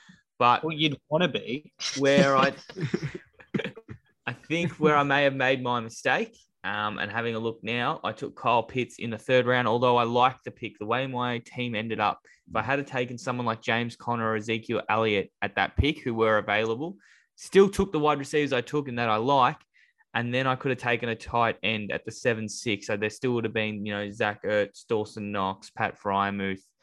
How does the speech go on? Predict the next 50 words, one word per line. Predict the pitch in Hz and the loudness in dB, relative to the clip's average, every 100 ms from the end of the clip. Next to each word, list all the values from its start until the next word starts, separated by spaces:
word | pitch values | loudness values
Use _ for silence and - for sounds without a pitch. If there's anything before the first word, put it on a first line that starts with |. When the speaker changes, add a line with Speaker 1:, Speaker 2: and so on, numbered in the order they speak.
| - - - | -20 -20 -8
Speaker 1:
some | 123 117 | -4 0
of | 110 | 0
these | 110 | -2
guys | - 104 101 | 0 0 0
still | 123 110 | 0 2
available. | 104 101 107 110 | 2 2 2 2
I | 107 | 0
would | 123 | 0
have | 123 | -4
missed | 123 - | -6 -2
out | 120 | 0
on | 113 | 0
Dallas | 110 110 110 - | 2 2 0 -4
Goedert | 110 113 127 - _ _ | -2 0 -2 -6 _ _
by | 117 | -4
three | 113 - 127 120 | -4 -2 0 0
picks. | 120 139 156 - | 0 -2 -2 -4
He | 107 | -2
would | 120 | 0
have | |
been | 117 117 | -2 -2
someone | 120 110 113 | -2 -2 -2
at | |
the | 98 | -6
seven | - 113 107 | -2 -2 -2
six | - 127 120 117 | -8 -8 -6 -2
I | |
would | 113 | -2
have | 107 | -2
been | 104 | -6
stoked | - - 113 107 - | -10 -2 0 0 -4
to | 95 | -4
have | 104 123 143 _ _ _ _ 117 | -2 -4 -6 _ _ _ _ -10
instead | 107 - 120 117 | -8 -6 -2 -2
of | 120 | -4
Kyle | - 120 117 | -2 -2 0
Pitts. | 135 143 - | -4 -4 -2
So | 113 | -4
I | |
think | 107 113 | -4 -6
that's | 98 98 | -4 -4
probably | - 104 98 | -4 -6 -4
the | 98 | -8
change | 107 101 95 | -8 -6 -6
I | 95 | -8
would | 95 | -8
have | 95 | -8
made. | 95 95 95 | -6 -6 -6
And | 98 | -6
then | 98 | -6